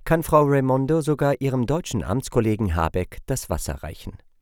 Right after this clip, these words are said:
Eine Meinung von Rainer Rupp. Im labyrinthartigen Washington ist die Rolle des Handelsministers,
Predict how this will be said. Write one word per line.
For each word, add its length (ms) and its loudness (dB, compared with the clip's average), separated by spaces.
Eine 280 4
Meinung 480 2
von 320 0
Rainer 440 0
Rupp. 340 -10
Im 240 4
labyrinthartigen 1300 2
Washington 580 0
ist 200 -2
die 100 2
Rolle 320 2
des 260 -8
Handelsministers, 960 0